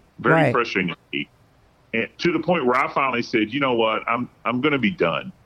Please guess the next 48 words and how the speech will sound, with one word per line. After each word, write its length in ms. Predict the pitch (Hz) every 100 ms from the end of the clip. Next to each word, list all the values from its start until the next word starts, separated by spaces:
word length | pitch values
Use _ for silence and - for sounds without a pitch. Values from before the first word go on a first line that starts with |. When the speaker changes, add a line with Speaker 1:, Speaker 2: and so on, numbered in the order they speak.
| -
Speaker 1:
You 120 | 92
know, 300 | 85 80 76 - - -
I'm 120 | 104
just 260 | 131 -
done. 340 | - 80 69 - _ - -
If 120 | 123
you're 100 | 117
not 280 | 120 156 170
gonna 160 | 170
get 220 | 135 123 110
rid 220 | 107 92
of 160 | 80
him 200 | 78 76 - _ _ - -
and 200 | 117 110
make 240 | 123 143 156
it 20 |
where 100 | 135
we 180 | 120 139
can 200 | 151 135
see 180 | 110 135
each 220 | 143 131
other 260 | 117 107 -
openly, 760 | 117 156 - 85 78 76 76 - _ _ _ -
then 140 | 110 107
there's 200 | 101 -
no 140 | 117
point 280 | 107 98 -
to 80 | 76
this. 140 | -
I 100 | 113
don't 140 | 127 120
wanna 200 | 117 135
Speaker 2:
Right. 100 | -
Speaker 1:
be 220 | 98 92
secret 500 | - 104 _ - 78
anymore. 400 | 76 73 64 65 - -
We've 120 | -
Speaker 2:
Right. 60 |
Speaker 1:
been 140 | 107 117
secret 520 | - 131 127 98 -
for 260 | - 85 80 - _ _
fifteen 480 | 131 - - 101 82
years 360 | 85 82 73 69
or 40 |
something 380 | - 76 67 67
at 120 | 67
that 200 | 71 58
point." 300 | - 60 53